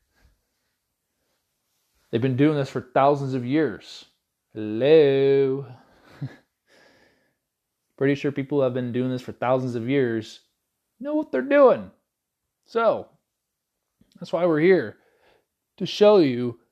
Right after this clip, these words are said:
what they're doing. Now, am I a part of it? No, not at all. But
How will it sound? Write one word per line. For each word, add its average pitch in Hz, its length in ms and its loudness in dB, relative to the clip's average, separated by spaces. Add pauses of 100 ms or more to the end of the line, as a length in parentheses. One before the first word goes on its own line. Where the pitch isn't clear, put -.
(260)
what 131 340 -4 (420)
they're 135 180 -4
doing. 156 300 0 (1160)
Now, 120 260 -8
am 104 120 -12
I 107 100 -10
a 98 60 -12
part 147 200 0
of 165 80 -4
it? 190 160 -8 (160)
No, 143 300 -4 (760)
not 117 160 -10
at 123 80 -6
all. - 280 -8 (640)
But - 440 -2